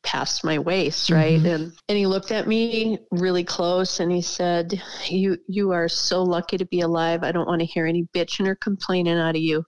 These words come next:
Speaker 1: You hear me?" And I said, "Yes." <laughs> So I was like, "Okay." He took my leg, and, you know, it's gonna be a long recovery. And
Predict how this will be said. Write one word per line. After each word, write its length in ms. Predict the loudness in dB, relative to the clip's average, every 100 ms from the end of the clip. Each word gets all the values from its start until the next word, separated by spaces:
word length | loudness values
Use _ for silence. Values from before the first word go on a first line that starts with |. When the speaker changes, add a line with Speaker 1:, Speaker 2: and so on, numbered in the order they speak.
| _
Speaker 1:
You 100 | -2
hear 200 | 0 2
me?" 260 | 2 0 -2 _ _ _ _ -4
And 100 | -2
I 80 | 0
said, 220 | -4 -8 _ _ _ _ -4
"Yes." 840 | 0 2 2 0 0 -4 -4 -4
<laughs> 60 | -2 2 0 0
So 300 | -2 0 2
I 100 | 2
was 180 | 0 -2
like, 220 | -2 -2
"Okay." 380 | -4 -2 -2 -2
He 140 | -4
took 220 | -4 -2
my 120 | 0 0
leg, 460 | 2 2 0 0
and, 280 | 0 0 -2 -4
you 100 | 0
know, 120 | 0
it's 160 | 0 -2
gonna 200 | -2 0
be 140 | 2
a 60 | 2
long 200 | 2 0
recovery. 800 | 0 -2 -6 -2 -2 0 0
And 120 | 0